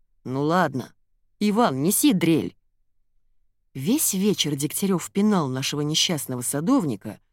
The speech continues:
объясняя ему, как правильно приделывать к стене планку.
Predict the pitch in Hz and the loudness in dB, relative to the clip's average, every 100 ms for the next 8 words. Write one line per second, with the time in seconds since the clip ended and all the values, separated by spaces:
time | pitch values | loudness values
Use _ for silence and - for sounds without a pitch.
0 | _ _ - 156 151 147 165 139 131 160 | _ _ -4 -2 0 -2 0 0 0 2
1 | 240 - 302 - 214 240 226 190 170 156 | 0 0 -4 -4 -2 0 2 2 0 -2
2 | 170 233 175 - - 160 180 196 226 175 | 0 0 0 -4 -4 0 0 2 0 0
3 | 110 - 98 | -2 -8 -12